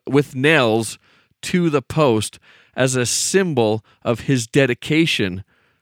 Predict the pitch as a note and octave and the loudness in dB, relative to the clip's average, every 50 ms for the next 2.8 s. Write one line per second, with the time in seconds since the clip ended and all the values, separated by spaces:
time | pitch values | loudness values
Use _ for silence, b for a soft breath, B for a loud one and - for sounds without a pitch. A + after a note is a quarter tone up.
0 | _ _ - - - B2+ B2 B2 B2 B2 A#2+ B2 A#2+ A#2 - - A#2+ A2 - - | _ _ -8 -4 -4 -2 0 0 0 0 0 -2 -4 -4 -6 -8 -6 -6 -4 -4
1 | - - E3+ E3 D#3+ C#3+ A#2+ A2 G#2 G#2 F#2+ G2+ - _ _ _ _ - B2+ B2 | -4 -2 0 0 2 2 2 2 0 -2 -6 -8 -16 _ _ _ _ -4 -2 -2
2 | A#2+ - - - - C#3 C#3 C3 A#2 G#2 G2 G2 G2 F#2+ - | 0 -2 -4 -4 -4 -2 -2 -2 -2 -2 -4 -4 -6 -8 -12